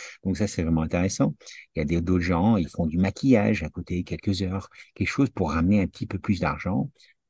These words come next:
pour, ouais, hein, voilà, payer, payer le loyer, pour, euh, pouvoir être un peu plus, euh, euh, confortable. Et il y a même des gens, c'est intéressant, il y a des,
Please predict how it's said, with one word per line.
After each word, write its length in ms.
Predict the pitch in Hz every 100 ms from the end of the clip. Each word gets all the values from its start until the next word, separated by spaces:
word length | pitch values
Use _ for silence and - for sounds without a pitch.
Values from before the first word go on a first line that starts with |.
| _ -
pour, 320 | 107 110 - - _ _ _ _ _ _
ouais, 240 | 98 76 73
hein, 120 | 82
voilà, 240 | 90 76 87
payer, 300 | 82 85 85
payer 280 | 87 87
le 120 | 85 78
loyer, 640 | 73 78 78 90 107 107
pour, 320 | - 78 73
euh, 40 | 76
pouvoir 380 | - - 82
être 160 | 82 82
un 100 | 85
peu 120 | -
plus, 340 | 92 113 92 78
euh, 240 | 78 80 - - _ -
euh, 280 | 87 80 76
confortable. 560 | 113 - 82 78 76
Et 20 | 87
il 80 |
y 40 | 95
a 60 |
même 240 | 110 151 147
des 140 | 117
gens, 340 | 98 120 170 - _ - _ _
c'est 120 | 95
intéressant, 500 | 90 95 - 151 143
il 80 | 85
y 20 |
a 60 |
des, 260 | 78 82